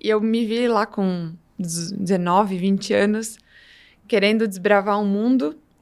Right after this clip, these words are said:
É, minha intenção sempre foi fazer comércio exterior pra morar fora do Brasil. Até hoje nunca fui morar <laughs> fora do Brasil, <laughs> além do meu intercâmbio. E,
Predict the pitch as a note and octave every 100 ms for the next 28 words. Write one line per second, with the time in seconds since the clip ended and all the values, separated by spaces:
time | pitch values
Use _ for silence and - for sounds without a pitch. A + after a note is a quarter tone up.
0 | _ - F#3 F3+ F3+ F3+ F#3+ G#3+ A3+ A#3+
1 | A3 A3 G#3+ A3+ A3 A#3+ A#3 G#3 G#3+ G#3
2 | G#3 G3+ G3+ G#3 F#3+ G3+ G3+ G3+ G3 F#3
3 | G3+ - G3 G3 F#3 F3 F3 E3 G#3 E4
4 | F4+ _ _ - G#3 G#3 G3+ G3+ G#3 G#3
5 | G3+ A#3 C4 G#3 A3 G#3+ F#3+ - - -
6 | C4 G#3 G#3+ A3 F#3 C#4 - D4 D#4+ -
7 | D4+ - - G#3 G3 G3+ G#3 G3 G3 G3
8 | F#3 - F#3+ G#3+ A#3 _ - - - -
9 | - - B3 - G#3+ G#3+ G#3+ G#3+ G#3+ G#3+
10 | G#3+ G#3+ G#3+ G#3